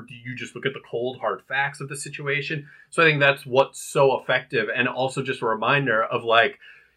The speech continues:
in situations of abuse or trauma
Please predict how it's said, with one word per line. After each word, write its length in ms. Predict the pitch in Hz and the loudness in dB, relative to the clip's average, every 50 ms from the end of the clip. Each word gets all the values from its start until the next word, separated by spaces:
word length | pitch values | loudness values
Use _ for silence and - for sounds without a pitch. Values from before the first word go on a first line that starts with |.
| _ _ _ _ - | _ _ _ _ -2
in 340 | 151 156 160 156 151 147 | 0 2 2 2 0 0
situations 600 | 147 147 - 151 - 156 139 135 143 139 151 139 123 | -2 -2 -2 -2 0 2 2 2 2 2 0 -2 -4
of 120 | 120 113 | -4 -4
abuse 500 | 117 110 - 135 143 151 143 135 143 - - - | -6 -8 -4 -2 0 0 0 -2 -4 -8 -12 -12
or 320 | - 143 127 123 123 120 117 | -4 0 2 4 4 4 2
trauma 640 | - - - 131 127 131 131 131 131 123 123 127 | -2 -2 0 2 2 2 2 0 -2 -2 -2 -4